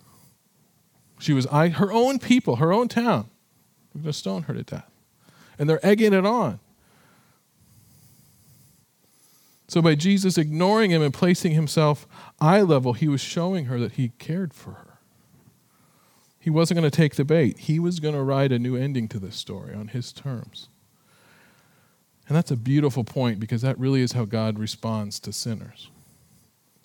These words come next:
We are all sinners, every one of us. We've done things, we've broken the law.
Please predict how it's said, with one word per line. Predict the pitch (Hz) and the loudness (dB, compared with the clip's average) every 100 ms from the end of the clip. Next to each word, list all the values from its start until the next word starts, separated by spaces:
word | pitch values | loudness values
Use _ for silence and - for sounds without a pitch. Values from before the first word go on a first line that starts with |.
| - | -4
We | 123 147 | 2 4
are | 151 | 4
all | 127 131 139 120 - _ | 2 2 0 -2 -10 _
sinners, | - 120 104 - 110 | -10 -6 -6 -6 -6
every | 117 123 | -4 -4
one | 113 | -4
of | 104 | -6
us. | - - - - _ _ _ _ _ _ _ _ _ _ _ _ _ _ - | -10 -20 -20 -20 _ _ _ _ _ _ _ _ _ _ _ _ _ _ -6
We've | 127 117 | -4 0
done | 127 131 | 0 0
things, | 147 135 131 | 0 -2 -2
we've | 117 110 | -4 -2
broken | 117 113 | -2 -2
the | 110 | -6
law. | 107 117 127 135 | -4 -2 -2 -4